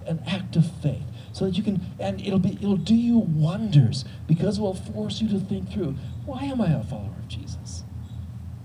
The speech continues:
How did Jesus become real to me?" You know? And you will find that once you write your story,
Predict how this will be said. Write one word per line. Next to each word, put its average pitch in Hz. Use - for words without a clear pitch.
How 269
did 262
Jesus 196
become 165
real 104
to -
me?" 87
You 139
know? 160
And 143
you 170
will 175
find 170
that 113
once 156
you 147
write 147
your 143
story, 113